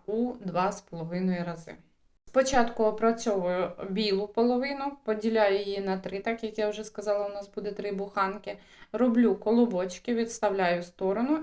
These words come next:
і те саме я роблю з іншою томатною частиною.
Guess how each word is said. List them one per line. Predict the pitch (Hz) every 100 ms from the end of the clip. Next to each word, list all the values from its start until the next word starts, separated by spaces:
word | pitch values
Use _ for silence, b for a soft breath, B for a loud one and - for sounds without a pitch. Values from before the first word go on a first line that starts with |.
| -
і | 226
те | 214 202
саме | - 240 269 247
я | 190 196 214
роблю | 202 185 190 214
з | -
іншою | 202 226 240 240 202
томатною | 185 175 175 185 190 190
частиною. | 185 180 175 - 151 131 -